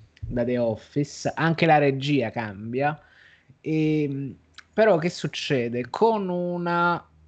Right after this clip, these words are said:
attenzione alla scrittura dei personaggi riesce a essere una serie molto carina. Ora di base sì, ok, i The Jackal che sappiamo quello che fanno dal punto di vista della pubblicità,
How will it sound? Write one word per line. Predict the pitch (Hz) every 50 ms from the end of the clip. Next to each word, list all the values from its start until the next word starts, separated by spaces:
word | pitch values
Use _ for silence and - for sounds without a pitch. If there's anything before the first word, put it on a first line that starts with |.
| _
attenzione | _ 143 143 - - - - 151 143 143 135 - - - 156 151 151 151 151 147 143
alla | 135 135 131 131
scrittura | - - - - 127 123 - - 151 143 139
dei | 127 131 131 123
personaggi | 131 127 - - - - 135 123 113 107 92 110 113 117 127 143 151 165 170 160 - _ _ _ _ _ _ - - - - -
riesce | - 190 226 220 160 139 - - - 208
a |
essere | 165 139 - - - 135 131
una | 143 165 180
serie | 175 - 196 190 190 180 180 180 180 175 - - - _ _ _ _ _ _ _ _ _
molto | - 160 175 175 175 160 - 170 160
carina. | 151 135 117 104 95 95 98 101 101 107 - - _ _
Ora | - 147 147 143
di | 135 139 131
base | 131 151 185 214 214 208 190 170
sì, | 151 - - 170 156 143
ok, | 139 143 110 110 - -
i | 151 139 135 127 123 127 120 - _ _ _ _ _ _ - 127 135
The | 135 135 127
Jackal | 120 135 147 135 131 127 117 135 127 127 127 123
che | 123 127
sappiamo | 120 - - 147 117 - _ - 160 147 135 127 123
quello | 120 120 117 117 113
che | 120 110
fanno | - - - 135 131 127 123
dal | 120 117 117
punto | - 131 120 120 - 127
di | 120
vista | 117 120 120 120 - 123
della | 113 117 120
pubblicità, | 120 120 113 113 113 117 120 - - 117 117 110 113 127 151 170